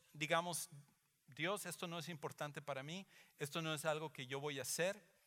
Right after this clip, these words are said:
Y Dios dice, "Perfecto, yo voy a cumplir mi propósito. Yo no voy a permitir que la gente no escuche acerca de esto que es tan importante en sus vidas".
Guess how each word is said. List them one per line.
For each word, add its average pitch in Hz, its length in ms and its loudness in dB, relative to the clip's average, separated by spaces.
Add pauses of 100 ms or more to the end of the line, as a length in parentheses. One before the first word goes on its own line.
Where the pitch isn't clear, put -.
(160)
Y 139 60 -10
Dios 160 200 0
dice, 175 200 -4
"Perfecto, 170 600 -4
yo 139 140 -4
voy 226 120 0
a 233 40 0
cumplir 175 300 -6
mi 170 140 -2
propósito. 127 480 -8
Yo 123 180 -2
no 240 80 -2
voy 269 160 -2
a 247 60 2
permitir 160 640 -2 (520)
que 170 80 4
la 151 120 8
gente 214 440 4
no 180 140 4
escuche 190 420 -2
acerca 156 360 0
de 139 100 0
esto 147 200 -8
que 139 100 -6
es - 180 -2
tan 165 200 2
importante 139 640 -2
en 120 120 -10
sus - 220 -6
vidas". 110 420 -6